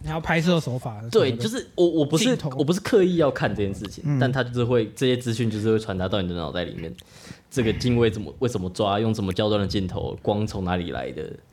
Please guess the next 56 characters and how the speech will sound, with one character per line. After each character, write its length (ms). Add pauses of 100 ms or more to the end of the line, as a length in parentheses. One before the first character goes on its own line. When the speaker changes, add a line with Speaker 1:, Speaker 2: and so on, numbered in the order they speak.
(120)
Speaker 1:
但 140
这 120
样 80
看 200
不 80
是 140
会 260
就 140
是， 320 (220)
就 100
是 140
还 160
是 120
或 220
多 140
或 120
少 140
会 80
学 180
习 140
到 100
某 140
些 100
东 180
西 140
吗？ 40
Speaker 2:
对， 80
会 120
学 160
习， 120
但 180
是 100
你 140
就 100
没 160
办 140
法 160
像 220
你 100
Speaker 1:
体 180
验 60
那 0
个 60
感 80
觉。 20
Speaker 2:
全 20
神 140
贯 180
注 160
地 80
只 140
看 240
那 80
个 60
剧 280
本， 140